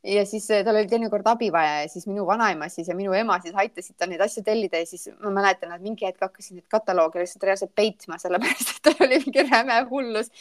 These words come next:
Ise mingi kaheksakümne, kaheksakümne viie aastane mutt, aga ei, tal on ikka vaja ka meiki ja ikka seda kleiti ja toda kleiti.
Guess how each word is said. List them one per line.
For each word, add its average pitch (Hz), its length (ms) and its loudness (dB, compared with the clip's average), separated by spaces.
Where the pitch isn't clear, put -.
Ise 254 240 -2
mingi 196 240 -8
kaheksakümne, 208 1000 -2
kaheksakümne 196 500 -6
viie 233 220 0
aastane 214 260 -4
mutt, 254 240 -4
aga 180 160 0
ei, 202 160 0
tal 208 140 0
on 220 80 -8
ikka 240 180 0
vaja 269 240 4
ka 302 80 0
meiki 254 480 -6
ja 240 140 4
ikka 247 300 -6
seda 233 180 6
kleiti 226 480 0
ja 226 80 4
toda 208 240 2
kleiti. 202 460 -2